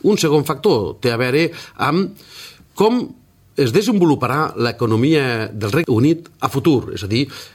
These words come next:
s'anticipa que, si més no en un prim-, en un primer moment, i a, a raó de les incerteses que estan obertes, tot això que estem dient, els arancels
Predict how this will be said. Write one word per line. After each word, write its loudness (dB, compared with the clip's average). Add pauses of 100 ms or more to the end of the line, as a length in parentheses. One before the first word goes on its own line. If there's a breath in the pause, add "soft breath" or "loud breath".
(320 loud breath)
s'anticipa -2
que, -2
si -2
més 2
no 2
en 0
un -4
prim-, 0
en 2
un 2
primer 0
moment, 2 (480 loud breath)
i 0
a, -4 (160)
a -4
raó 0
de -4
les -4
incerteses -2
que -8
estan -2
obertes, -2 (400 loud breath)
tot -14
això -10
que -10
estem -10
dient, -2
els -4
arancels -4